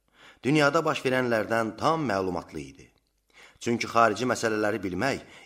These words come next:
İran kimi böyük bir ölkəni, həmçinin İslam inqilabını idarə etməkdən ötürü çox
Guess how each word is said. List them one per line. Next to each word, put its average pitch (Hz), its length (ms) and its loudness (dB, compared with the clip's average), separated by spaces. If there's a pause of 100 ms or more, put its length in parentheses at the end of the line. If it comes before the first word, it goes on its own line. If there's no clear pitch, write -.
İran 131 320 0
kimi 143 280 0
böyük 131 320 0
bir 123 180 -2
ölkəni, 101 420 -2
həmçinin 113 480 -4 (240)
İslam 131 400 0
inqilabını 127 680 2
idarə 104 340 2
etməkdən 113 480 -4
ötürü 104 300 -2 (260)
çox 120 380 -2